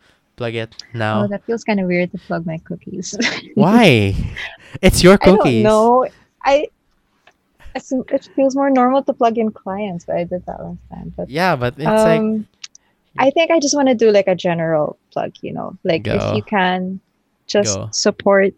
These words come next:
Speaker 2: your friends who are out there trying something new, you know, starting their own little thing to get by, not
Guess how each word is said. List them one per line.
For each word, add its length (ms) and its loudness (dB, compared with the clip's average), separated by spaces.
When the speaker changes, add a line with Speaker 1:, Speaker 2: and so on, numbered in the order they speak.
Speaker 2:
your 180 2
friends 640 0
who 180 2
are 160 2
out 300 0
there 220 -2
trying 320 -4
something 460 2
new, 460 2
you 100 -4
know, 120 0
starting 400 2
their 140 2
own 200 4
little 240 4
thing 460 0
to 100 -2
get 240 -2
by, 720 2
not 260 2